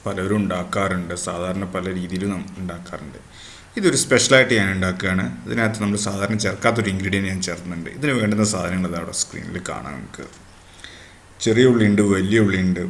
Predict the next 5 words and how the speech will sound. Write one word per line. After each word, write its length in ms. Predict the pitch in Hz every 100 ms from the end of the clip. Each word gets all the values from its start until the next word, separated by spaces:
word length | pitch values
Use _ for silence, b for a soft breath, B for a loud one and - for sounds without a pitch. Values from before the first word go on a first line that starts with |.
| 90
പച്ചമുളക്, 720 | 95 90 - 104 101 101 98 98 - - - - - - - - - 107
കുറച്ച് 480 | 101 - - 107 101 98 95 92 92 B B B B B B B - - - - - - - - - - - B B B B B B B - - - - - - - 127
ഇഞ്ചിയും 380 | 120 120 120 131 123
വെളുത്തുള്ളിയും 600 | 104 95 - 110 113 117 113
കൂടി 220 | 113